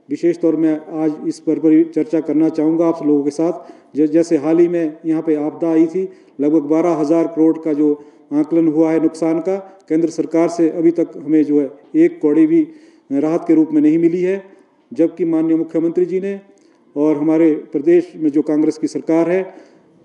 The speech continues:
उन्होंने जो है पैंतालीस सौ करोड़ रुपए का एक विशेष पैकेज देके जो हमारे इस आपदा से जो ग्रसित हुए थे लोग, उनके जख्मों में मरहम लगाया है और ये बहुत ही सराहनीय कार्य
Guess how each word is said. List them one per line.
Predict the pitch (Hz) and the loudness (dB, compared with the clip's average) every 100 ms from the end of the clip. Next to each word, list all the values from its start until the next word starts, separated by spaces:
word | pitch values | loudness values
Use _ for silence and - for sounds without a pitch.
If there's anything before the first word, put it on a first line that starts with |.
| - | -4
उन्होंने | 170 175 190 | 2 2 4
जो | 170 170 | 4 4
है | |
पैंतालीस | 165 160 160 165 165 | 2 0 0 -2 0
सौ | 160 | -2
करोड़ | 156 160 165 | 0 0 0
रुपए | 156 160 | 0 0
का | 160 156 | 0 -2
एक | 147 | -2
विशेष | 143 147 180 175 | -2 0 0 0
पैकेज | 170 160 170 151 | -2 0 2 2
देके | 165 170 175 | 2 2 0
जो | 165 156 | 0 -2
हमारे | 147 151 147 147 147 - _ - | 0 -2 0 0 -2 -12 _ -12
इस | 143 - 185 - 156 - - _ _ _ - | -8 -4 -4 -6 -20 -20 -20 _ _ _ -4
आपदा | 160 165 185 | -2 2 0
से | 180 175 | 2 2
जो | 180 156 | 2 2
ग्रसित | 165 165 196 165 | 0 -2 -4 0
हुए | 165 | 0
थे | 170 | 0
लोग, | 165 175 170 - | 2 2 0 -6
उनके | 156 151 165 151 - - - | -6 -2 -2 -2 -10 -18 -8
जख्मों | 135 160 180 185 | -4 -4 -4 -4
में | 175 160 143 - _ - | -2 -2 -2 -10 _ -6
मरहम | 151 165 170 147 | -2 0 0 0
लगाया | 156 160 165 | 2 0 0
है | 185 196 - - _ 151 | -4 -8 -14 -20 _ 0
और | 160 156 156 | 0 2 0
ये | 151 | 0
बहुत | 147 175 180 | 0 0 2
ही | 165 | 0
सराहनीय | 165 151 147 175 170 | 0 -4 -2 -2 -2
कार्य | 160 156 160 | 0 2 0